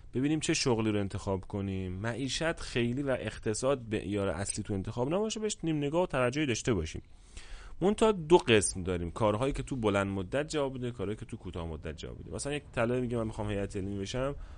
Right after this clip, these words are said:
شاید ده سال طول بکشه. خب الان که نمی‌تونه با هیئت علمی شدن پول در بیاره، الان چیکار کنه؟ من می‌گم اینجا باید یک سری از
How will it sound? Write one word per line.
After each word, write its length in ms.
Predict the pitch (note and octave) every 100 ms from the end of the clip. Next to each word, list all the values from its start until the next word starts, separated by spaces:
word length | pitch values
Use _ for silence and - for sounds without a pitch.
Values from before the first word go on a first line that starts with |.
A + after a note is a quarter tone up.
| - -
شاید 200 | A2+ A#2
ده 220 | C#3+ C3
سال 200 | D3 D3
طول 200 | F3 A#2+
بکشه. 400 | E2 - - -
خب 100 | D2+
الان 320 | F#2 A2 B2
که 80 | D3
نمی‌تونه 300 | E3 D#3 C#3
با 140 | A2+
هیئت 200 | G#2+ -
علمی 440 | F#2 G2 F#2+ F#2 F2+ - - - -
شدن 360 | G2+ F#2+ F#2+
پول 160 | F#2 F#2+
در 200 | F2+ F2
بیاره، 280 | E2 D#2+ D#2
الان 180 | A#2 D3
چیکار 220 | A2+ F#2
کنه؟ 320 | F2+ D#2 C#2+ - - - - - - - - -
من 140 | C#3
می‌گم 200 | B2+ B2+
اینجا 180 | A#2+ B2
باید 140 | A#2+
یک 160 | A#2+ A#2+
سری 280 | - F2+ E2+
از 320 | E2+ D#2+